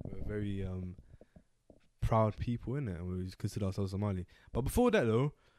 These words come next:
if you ask anyone, what are they first, they will say they're Muslim, innit?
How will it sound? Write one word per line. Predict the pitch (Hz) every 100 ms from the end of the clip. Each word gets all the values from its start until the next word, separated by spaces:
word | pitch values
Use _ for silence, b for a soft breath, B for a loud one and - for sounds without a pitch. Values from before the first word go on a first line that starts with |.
| _ _ _ -
if | 117
you | 127
ask | 135 127
anyone, | 135 127 113 110 101 104
what | 120
are | 113
they | 110
first, | - 120 107
they | 101
will | 98
say | 110
they're | 104 101
Muslim, | 98 120 110 135
innit? | 107